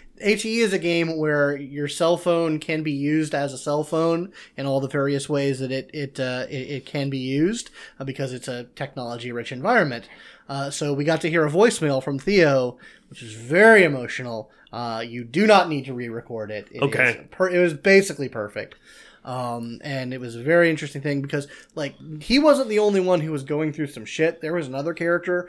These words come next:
Speaker 1: who has died a lot,
Speaker 2: Yeah.
Speaker 1: who is reaping the consequences of having died a lot,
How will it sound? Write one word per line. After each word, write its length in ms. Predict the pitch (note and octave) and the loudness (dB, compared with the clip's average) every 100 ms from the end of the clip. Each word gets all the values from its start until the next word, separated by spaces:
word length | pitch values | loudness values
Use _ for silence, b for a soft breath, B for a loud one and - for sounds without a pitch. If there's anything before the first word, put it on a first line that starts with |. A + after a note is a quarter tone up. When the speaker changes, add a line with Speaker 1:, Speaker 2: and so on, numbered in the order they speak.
| B _ | B _
Speaker 1:
who 120 | C#3+ | -6
has 140 | C3+ | -6
died 320 | B2+ C#3+ C3+ - | -4 -2 -2 -6
a 80 | A2+ | -12
lot, 600 | A2+ G#2+ G#2+ - - - - b - | -12 -8 -2 -2 -4 -12 -16 b -2
Speaker 2:
Yeah. 160 | A2+ | 0
Speaker 1:
who 60 | C#3+ | 2
is 180 | C3+ A#2+ | 0 -2
reaping 400 | C#3+ D#3 D#3 C3+ | -2 0 0 -2
the 100 | A#2+ | -6
consequences 840 | - B2 A#2+ C#3+ E3 D#3 F3 F3 | -10 -12 -10 -6 -2 -2 -2 -2
of 120 | F#3+ | -2
having 340 | D#3+ E3+ F3 E3 | -2 -2 -2 0
died 240 | E3 E3 | 0 0
a 40 | E3+ | 2
lot, 420 | E3+ F3+ - | 2 2 -2